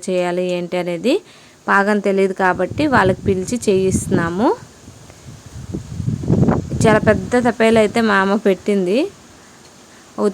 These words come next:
తూముడు బియ్యంకి. ఇగోండి, పాకం అయితే ఇలాగ చూసుకోవాలన్నమాట. మా-, అంటే మరపట్టించిన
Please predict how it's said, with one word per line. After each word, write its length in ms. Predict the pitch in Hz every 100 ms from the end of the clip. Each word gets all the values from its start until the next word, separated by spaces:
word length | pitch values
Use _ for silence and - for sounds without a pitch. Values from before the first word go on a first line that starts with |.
| 214
తూముడు 280 | 214 214 185
బియ్యంకి. 460 | 202 214 214 196 262 415 - - - - - - - - - -
ఇగోండి, 340 | 208 214 208 285 -
పాకం 280 | 208 208 208 202
అయితే 180 | 196 269
ఇలాగ 200 | 233 196 196 -
చూసుకోవాలన్నమాట. 1040 | 202 - - 202 185 180 175 175 170 196 247 453 - - - - _ _ - - - _ _ - - _ _ _ - _ _ _ _ _ _ _ _ _ _ - _ _ _ _ - - 214
మా-, 380 | 214 196 196 196
అంటే 200 | 190 185 240
మరపట్టించిన 1160 | 220 208 220 233 - 233 226 208 196 190 - 190